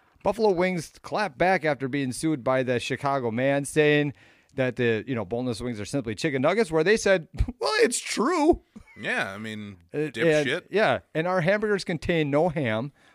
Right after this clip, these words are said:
Speaker 1: Um, our buffalo
Speaker 2: <laughs>
Speaker 1: wings are zero percent buffalo.
Speaker 2: Yeah.
Speaker 1: <laughs> Uh, and, uh, also, the boneless wings are
Speaker 2: Our
Speaker 1: all white.
Speaker 2: American, our American cheese is made in China. <laughs>
Speaker 1: Right.
Speaker 2: I just lost my fucking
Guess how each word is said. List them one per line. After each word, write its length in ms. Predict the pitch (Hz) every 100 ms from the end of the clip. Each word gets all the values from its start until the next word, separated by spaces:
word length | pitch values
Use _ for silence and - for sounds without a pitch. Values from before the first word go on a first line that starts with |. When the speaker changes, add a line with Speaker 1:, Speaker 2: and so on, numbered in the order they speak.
| _
Speaker 1:
Um, 320 | 120 120 123 123
our 180 | 143 151
buffalo 480 | 113 180 233 202 185
Speaker 2:
<laughs> 80 | 170
Speaker 1:
wings 320 | 180 196 196 302 - -
are 140 | 160
zero 280 | 139 160 233
percent 580 | 233 208 - 202 175 113
buffalo. 580 | 165 - 139 107 110 -
Speaker 2:
Yeah. 280 | 190 165 135 -
Speaker 1:
<laughs> 100 | 254 - - - - _ _ -
Uh, 440 | 113 117 117 113 - -
and, 440 | 131 123 120 120
uh, 320 | 117 104 95 - _ _ _ _ _
also, 420 | - 165 170 170 151
the 120 | 131
boneless 480 | 127 147 156 156 139
wings 260 | 135 139
are 280 | 131 117 131
Speaker 2:
Our 140 | 139 147
Speaker 1:
all 20 |
white. 40 |
Speaker 2:
American, 500 | 131 190 156 190 175 -
our 200 | 143 143
American 400 | 139 151 143 127
cheese 300 | - 160 156
is 60 |
made 220 | 120 135 147
in 80 |
China. 460 | 127 139 110 95 -
<laughs> 60 | -
Speaker 1:
Right. 240 | 175 110 202 - 220 - _ _ - -
Speaker 2:
I 80 | 113
just 180 | 117 107
lost 260 | 113 107
my 140 | 107 95
fucking 480 | - 98 95 95